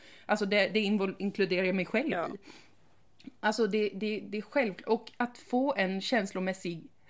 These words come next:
Speaker 1: high. Alltså att få en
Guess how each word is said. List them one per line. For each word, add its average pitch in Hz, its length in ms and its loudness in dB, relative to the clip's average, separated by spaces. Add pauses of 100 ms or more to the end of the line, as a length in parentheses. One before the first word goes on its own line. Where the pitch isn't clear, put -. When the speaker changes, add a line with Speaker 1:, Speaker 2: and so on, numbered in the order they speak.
(140)
Speaker 1:
high. 202 400 2 (800)
Alltså 233 160 2
att 233 80 0
få 294 360 4
en 180 320 0